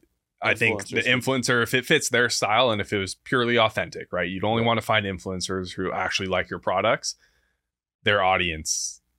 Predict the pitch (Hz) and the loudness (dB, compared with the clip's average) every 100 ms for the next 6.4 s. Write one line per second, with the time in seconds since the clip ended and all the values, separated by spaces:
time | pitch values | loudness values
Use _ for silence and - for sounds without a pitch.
0 | - 101 87 85 80 80 62 - 82 - | -10 -8 -6 -6 -6 -6 -10 -12 -14 -16
1 | _ _ - 107 113 107 113 127 113 98 | _ _ -8 -2 -2 0 0 2 2 0
2 | 82 - - - _ _ _ 104 107 104 | -2 -4 -8 -10 _ _ _ -4 -4 -4
3 | 101 113 104 110 127 139 _ _ - 85 | -8 -4 -2 -2 -6 -10 _ _ -6 -6
4 | _ - 120 123 113 120 - - 117 95 | _ -10 -2 -2 -2 -8 -10 -4 -2 -2
5 | 123 127 127 117 113 104 113 110 104 104 | -4 -2 0 0 -4 -4 -2 -2 -4 -8
6 | - 98 104 110 | -6 -2 -2 -4